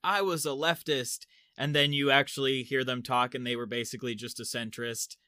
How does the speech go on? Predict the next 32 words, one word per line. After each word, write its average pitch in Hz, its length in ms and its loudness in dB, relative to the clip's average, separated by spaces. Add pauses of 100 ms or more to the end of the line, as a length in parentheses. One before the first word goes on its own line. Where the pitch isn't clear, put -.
(140)
who 123 120 -4
thought, 120 300 -2
you 131 140 -4
know, 113 240 -6
who 123 140 -8
didn't 127 260 -4
really 123 280 -2
have 117 200 -4
a 113 60 -10
full 127 200 -4
understanding. 120 800 -4 (340)
And 143 180 0
then 143 200 2
now 175 280 6
that 165 160 -2
they've 156 240 4
switched 160 360 -2
over 147 200 0
to 147 120 -6
the 135 120 -4
right, 156 400 4
now 147 200 4
they're 151 140 2
just 143 240 -6
attacking 135 720 0 (300)
straw 139 400 4
men 123 360 -2
of 120 160 -6
our 123 140 2
positions 117 800 -4 (300)
because 123 600 -2 (280)
obviously, 117 1000 -4